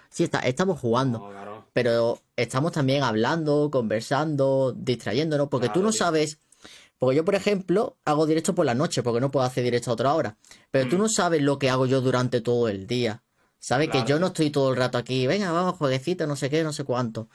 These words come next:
Speaker 1: ¿Sabes? Te digo, es decir, ni, ni yo, ni todo el mundo, es decir,
Speaker 2: Claro.
Speaker 1: todo, todo el mundo que tiene una media de viewers, vamos a ponerle treinta, ¿vale? No se dedica a esto.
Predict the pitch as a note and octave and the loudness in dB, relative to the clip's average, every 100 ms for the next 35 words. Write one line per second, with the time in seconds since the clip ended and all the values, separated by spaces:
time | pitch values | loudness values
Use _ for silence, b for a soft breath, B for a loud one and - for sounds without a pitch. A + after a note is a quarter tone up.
0 | B - C3 D3 C#3 D3 F3 E3+ - A#2+ | B -2 0 2 2 2 0 -2 -2 0
1 | B2+ D3 B2+ B2+ B2 - - A#2+ A2+ G#2+ | 0 -2 0 0 0 -4 -4 0 0 2
2 | A#2+ E3+ A#3 B2 B2 A#2+ - _ C#3+ F3 | 2 2 0 -2 0 -2 -6 _ 0 2
3 | G#3+ B2 A#2 A#2 E3 C#4+ B3+ C3+ A2+ E3 | 2 0 0 0 0 0 0 0 2 0
4 | C#3+ F#3+ C#3 E3 F3+ F3 B B - F3 | 0 -2 0 0 0 -2 B B -2 0
5 | A3 F3+ G#3 F3 C#3+ E3 G3 F#3 F#3+ F3+ | 2 2 0 0 0 0 0 2 2 2
6 | D3+ D3+ F#3+ C#3 B2 - _ - D3+ F3 | 2 2 2 0 0 -6 _ -2 0 2
7 | E3+ E3 D#3+ A#2+ A2 - F#3+ G3+ F#3 G3+ | 2 0 2 0 0 0 0 0 -2 -4
8 | _ _ - _ _ B2 C#3 D3+ A3 B | _ _ -20 _ _ -2 0 -2 -6 B
9 | B - C#3+ F#3 A#3+ A2+ A2+ A2 A#2+ A3 | B -4 -2 0 0 2 0 -2 -2 -4
10 | - G#2 | -6 -8